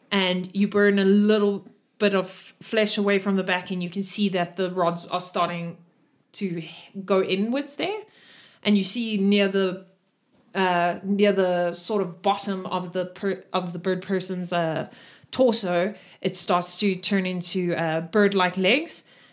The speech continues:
and you see that the rods follow through that and then come out just at the edges. There's a, a tip of rod that comes out of the talon at the back.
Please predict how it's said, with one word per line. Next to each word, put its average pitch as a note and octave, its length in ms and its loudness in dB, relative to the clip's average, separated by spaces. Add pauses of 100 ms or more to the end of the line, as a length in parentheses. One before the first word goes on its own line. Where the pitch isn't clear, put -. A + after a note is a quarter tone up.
and G3 140 4
you F#3+ 80 4
see G#3+ 240 -2
that F3+ 400 -2
the F#3 340 0 (400)
rods G3 600 2 (100)
follow A#3 480 2
through A#3+ 380 -4
that G3+ 540 0
and F#3+ 160 0
then F3 360 -6 (180)
come F#3+ 340 -4
out F3+ 480 -2
just F#3 280 -4
at F#3+ 140 -2
the - 160 -6
edges. E3 460 -2
There's E3 240 -2
a, D#3 280 -2 (240)
a G3 80 -4
tip G3 220 -2
of F3+ 140 -2
rod E3+ 240 2
that D#3+ 160 -4
comes G3 200 0 (120)
out - 320 2
of F3 180 -6
the F3 120 -6
talon C3 420 -12
at - 140 -16
the G3 60 -18
back. - 400 -12